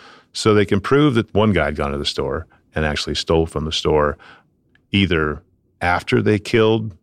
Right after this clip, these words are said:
the clerk or the clerk being already dead and they're just stealing from an empty store. Also, Rick said that Sam had talked to him in the past in this seven-hour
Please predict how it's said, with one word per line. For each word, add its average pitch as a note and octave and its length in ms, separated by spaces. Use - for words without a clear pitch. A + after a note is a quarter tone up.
the G#2 100
clerk A2 460
or D#2+ 600
the - 80
clerk - 300
being E2 180
already D2+ 260
dead D2 220
and D2 80
they're D2 80
just C#2 180
stealing D2 260
from C#2 140
an C#2+ 80
empty C2+ 200
store. - 420
Also, G2+ 560
Rick F2+ 640
said D#2+ 640
that D#2 540
Sam G#2 460
had D#2 180
talked - 340
to F2+ 100
him D#2+ 400
in E2 80
the D#2 100
past E2+ 600
in G2 120
this F2+ 160
seven-hour D#2+ 680